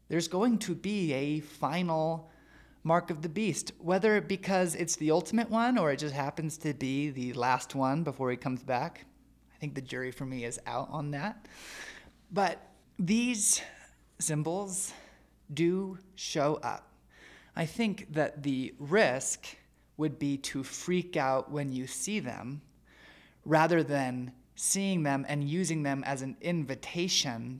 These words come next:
to try to see your times the way that Jesus sees them. So, to use the Microsoft patent again, should that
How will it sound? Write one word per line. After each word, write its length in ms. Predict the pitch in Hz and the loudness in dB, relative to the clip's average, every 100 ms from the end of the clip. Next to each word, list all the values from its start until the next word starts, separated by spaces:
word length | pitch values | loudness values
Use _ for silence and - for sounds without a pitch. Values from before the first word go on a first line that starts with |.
| - | -10
to 160 | - 160 | -4 -2
try 520 | - - 156 160 165 | -2 2 2 4 2
to 220 | 160 143 | 0 -4
see 400 | - - 160 151 | -4 -2 0 0
your 260 | 139 135 135 | 0 -2 -4
times 760 | - 143 139 120 120 127 - - 143 | -4 -2 0 0 -4 -6 -8 -6 -4
the 100 | 139 | -2
way 300 | 123 123 123 | -2 -4 -4
that 220 | 120 127 | -6 -6
Jesus 360 | 131 123 120 | -6 -6 -6
sees 300 | - - 131 | -8 -6 -6
them. 380 | - 147 196 220 - - - - - | -6 -4 -4 -6 -10 -20 -20 -20 -10
So, 540 | - 185 143 135 117 - - _ _ _ - - | 0 6 8 8 4 -2 -16 _ _ _ -20 -10
to 120 | - | 0
use 240 | 160 160 127 | 6 6 6
the 80 | 143 | 4
Microsoft 1000 | 143 151 147 - 139 127 131 - - - - _ _ | 4 4 2 4 6 6 4 -2 -12 -12 -18 _ _
patent 460 | 143 - 131 117 131 | 2 2 0 -6 -8
again, 520 | 131 113 113 120 127 - _ _ _ _ - | -6 -6 -6 -8 -10 -16 _ _ _ _ -6
should 440 | - - 247 269 175 | 0 2 2 0 -4
that 640 | 160 127 123 170 - | -2 2 2 2 -2